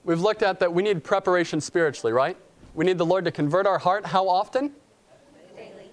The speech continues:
Speaker 1: Daily, right? We're not just converted yesterday and okay for today. No, we need converted on a daily basis for the Lord to change our mind. And then what has to happen?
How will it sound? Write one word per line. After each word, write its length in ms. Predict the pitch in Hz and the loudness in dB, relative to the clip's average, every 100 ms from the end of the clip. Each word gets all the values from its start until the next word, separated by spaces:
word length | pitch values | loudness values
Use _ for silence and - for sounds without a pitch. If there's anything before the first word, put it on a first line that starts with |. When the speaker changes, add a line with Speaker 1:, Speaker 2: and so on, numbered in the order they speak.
| - | -4
Speaker 1:
Daily, 460 | 147 262 330 135 104 _ - | -2 0 -2 -4 -6 _ -4
right? 320 | 151 233 294 _ - _ _ | -2 -2 -6 _ -20 _ _
We're 120 | 156 196 | -2 2
not 200 | 233 214 | 2 0
just 440 | 214 - - - | -2 -6 -18 -8
converted 320 | 190 202 220 | 0 0 2
yesterday 460 | 202 220 226 226 247 | 0 0 -2 -2 0
and 100 | 170 | 0
okay 240 | 170 202 196 | 2 0 0
for 100 | 196 | 0
today. 280 | 185 220 - - - _ | 0 -2 -4 -20 -20 _
No, 120 | 190 208 | -2 0
we 140 | 175 | 2
need 160 | 214 185 | 0 -2
converted 340 | 190 190 226 | 0 0 0
on 120 | 196 | 0
a 20 | 165 | 0
daily 360 | 151 208 247 | 0 0 0
basis 380 | 180 180 180 214 | 0 -2 -2 -4
for 80 | 180 | 0
the 60 | 165 | 0
Lord 200 | 185 175 | 2 0
to 60 | |
change 420 | 151 - 214 233 | -4 -2 -2 0
our 140 | 202 185 | 0 0
mind. 420 | 156 143 170 220 - _ _ _ _ _ _ _ _ _ - | 0 2 0 -4 -14 _ _ _ _ _ _ _ _ _ -2
And 120 | 180 | 0
then 120 | 220 | 2
what 140 | 214 202 | 0 2
has 200 | 196 190 | 0 0
to 80 | 180 | 0
happen? 400 | 185 185 101 | 0 -2 -6